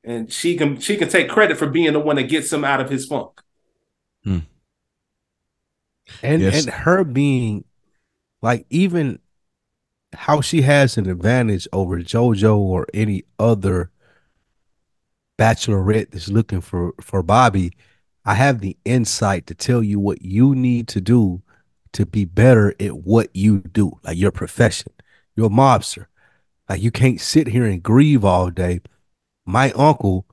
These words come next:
Speaker 3: who is the boss of this family on paper or whatever it may be,
Speaker 2: <laughs>
Speaker 3: he's expecting things from you. You're not doing them.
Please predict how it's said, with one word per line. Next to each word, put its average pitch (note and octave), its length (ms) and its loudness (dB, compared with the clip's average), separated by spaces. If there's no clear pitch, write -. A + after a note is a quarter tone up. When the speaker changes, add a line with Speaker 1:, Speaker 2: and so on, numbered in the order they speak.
Speaker 3:
who A#2 120 0
is F#2+ 100 -2
the G2+ 80 -2
boss B2 380 4
of A2 60 2
this G#2+ 160 2
family G#2 520 0
on F#2 180 -2
paper B2 460 0
or D#2+ 140 -6
whatever F#2+ 300 0
it E2 60 -8
may F2+ 140 -4
be, F#2 200 -4
Speaker 2:
<laughs> A#2+ 280 -4
Speaker 3:
he's D3 240 4
expecting B2+ 640 2
things A2 480 -2
from D3+ 280 4
you. G2 260 2
You're C3 300 6
not C#3 380 0
doing C3 440 4
them. E2+ 200 -16